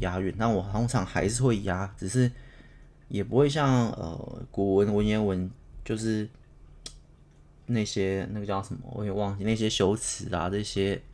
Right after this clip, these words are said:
<clears throat> 平仄啊什么，就是新诗，但是我还是觉得要押一下，前面可以口语这样，可是最后也要押一下，我自己觉得。然后这样结合这个新诗又口语化，可是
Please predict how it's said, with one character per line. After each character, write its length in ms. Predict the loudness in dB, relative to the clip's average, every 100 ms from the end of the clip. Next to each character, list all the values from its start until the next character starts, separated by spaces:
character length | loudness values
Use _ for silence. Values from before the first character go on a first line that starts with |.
| 0 0
<clears throat> 300 | -2 -14 -12
平 260 | -6 -4 -2
仄 220 | 2 2
啊 200 | 2 -2
什 60 | -6
么， 60 | -10 -12 -20 -20 -16 -4
就 100 | 0
是 40 |
新 220 | 2 0
诗， 160 | 0 2
但 140 | 4
是 60 | 4
我 160 | 4
还 160 | 2 0
是 80 | -2
觉 160 | -4 -6
得 100 | -6 -10 -20 -20 -20 -4
要 100 | 0
押 200 | 2 2
一 60 | 0
下， 260 | -4 -8 -10 -20 -20 -20 -20 -20 -20 -4
前 160 | 0
面 100 | 2
可 120 | 2
以 20 | 0
口 260 | 2 2
语 60 | 2
这 100 | -2
样， 80 | -4
可 80 | -2
是 40 |
最 160 | 2 2
后 160 | 4
也 60 | 2
要 160 | 0 0
押 220 | 0 0
一 20 |
下， 280 | -4 -8 -10 -16 -20 -20 -20 -20 -20 -20 -14
我 100 | -2
自 80 | 2
己 80 | 2
觉 140 | 2
得。 80 | -6 -8 -2
然 100 | 2
后 60 | 4
这 40 |
样 140 | 4 4
结 220 | 2 4
合 120 | 4
这 140 | 2
个 180 | 0 -2 -2 -6 -8 -14 -16 -14
新 260 | -2 2 2
诗 160 | 2
又 140 | 4 4
口 280 | 4 4 6
语 100 | 4
化， 360 | 0 0 -2
可 80 | -4
是 300 | 0 2 2